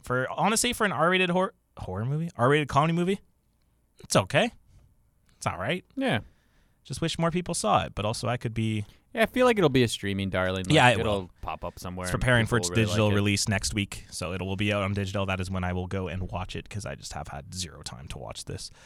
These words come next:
Speaker 1: Other movies that are in the top ten for, uh, domestic predictions.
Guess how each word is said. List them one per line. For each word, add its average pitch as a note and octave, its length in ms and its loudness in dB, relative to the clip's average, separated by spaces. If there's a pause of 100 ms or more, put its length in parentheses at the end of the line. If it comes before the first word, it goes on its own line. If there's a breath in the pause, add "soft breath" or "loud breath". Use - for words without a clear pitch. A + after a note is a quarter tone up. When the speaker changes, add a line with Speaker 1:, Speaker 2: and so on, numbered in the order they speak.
(240 loud breath)
Speaker 1:
Other G3+ 180 8
movies F3 340 6
that C3+ 160 8
are B2+ 140 0
in C#3 360 0
the C3 240 -2
top B2 340 0
ten A#2+ 440 0 (280 soft breath)
for, B2 640 0 (260)
uh, A2 200 0
domestic A2 500 0
predictions. A2 680 -2